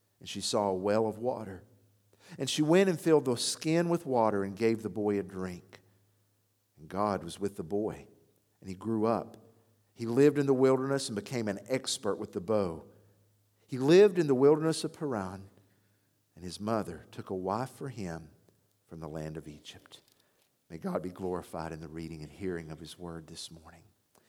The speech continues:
In two thousand and four, the film Napoleon Dynamite was released. Now, this movie has become a cult classic. And the best way I could describe it,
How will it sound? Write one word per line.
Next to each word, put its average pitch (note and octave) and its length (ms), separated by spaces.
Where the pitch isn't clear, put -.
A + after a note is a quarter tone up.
In D3 140
two C#4+ 180
thousand E3+ 420
and A2+ 160
four, G#2+ 460
the C3 200
film F#3+ 580
Napoleon C#3+ 640
Dynamite F#2 680
was F2+ 180
released. E2+ 680
Now, C3+ 300
this F3 280
movie F3 640
has C#3 140
become D3 340
a B2 80
cult E3+ 600
classic. - 760
And D#3 120
the E3 40
best D4 340
way G#3+ 120
I F3+ 40
could D3+ 140
describe F3 520
it, F#3 140